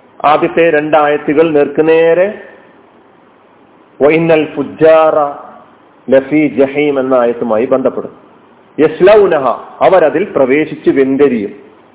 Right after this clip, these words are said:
യസ്ലൗനഹ,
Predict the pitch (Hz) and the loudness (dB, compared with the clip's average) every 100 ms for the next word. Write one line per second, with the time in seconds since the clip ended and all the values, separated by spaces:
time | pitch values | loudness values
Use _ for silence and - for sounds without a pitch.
0 | _ _ _ _ _ _ _ _ _ _ | _ _ _ _ _ _ _ _ _ _
1 | _ _ _ _ _ _ _ _ _ _ | _ _ _ _ _ _ _ _ _ _
2 | _ _ _ _ _ _ _ _ - 160 | _ _ _ _ _ _ _ _ 0 0
3 | - - 185 190 226 214 175 160 147 - | 0 -2 2 4 4 2 0 0 -2 -4